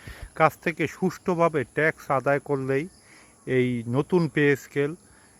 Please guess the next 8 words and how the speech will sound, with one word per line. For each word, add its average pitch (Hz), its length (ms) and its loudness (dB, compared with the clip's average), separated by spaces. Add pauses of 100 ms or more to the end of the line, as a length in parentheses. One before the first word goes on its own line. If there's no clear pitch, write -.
এটা 123 440 2 (680)
বাস্তবায়ন 156 540 2
করতে 147 360 -2
সরকারের 135 560 0
জন্য 135 240 -2
খুবই 151 280 -4
সহজ 131 400 0
হবে। 135 240 0